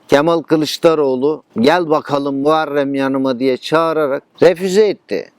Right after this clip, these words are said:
E keşke Muharrem İnce de o kadar yüksek oy almasaydı. Otuz altılar bandında seyretmesi oy oranı. Ondan sonra kaybettik adamı.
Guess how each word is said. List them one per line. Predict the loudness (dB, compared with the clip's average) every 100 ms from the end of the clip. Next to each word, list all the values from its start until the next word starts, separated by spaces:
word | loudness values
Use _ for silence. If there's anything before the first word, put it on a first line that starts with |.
| -2
E | 0
keşke | 4 2 2 2 2 0 _ -6
Muharrem | 0 2 2 0 -2
İnce | -2 0 0 2
de | 0 -2 -6 _ -2
o | 0
kadar | 0 0 0
yüksek | -2 -6 -2 -2 0
oy | 0 2
almasaydı. | 0 -2 -8 -14 -14 -14 -18 _ _ -2
Otuz | -2 0 0
altılar | 2 2 -2 -2 0 0 _ _ -10
bandında | -2 -2 0 -2 0 0
seyretmesi | 0 -2 -2 -2 -6 -10 -12 -10 -2
oy | 2 2
oranı. | 2 -2 -6 -12 -10
Ondan | -4 -2 0
sonra | -2 -2 -2
kaybettik | 0 0 0 -8 -10 -8
adamı. | -8 -8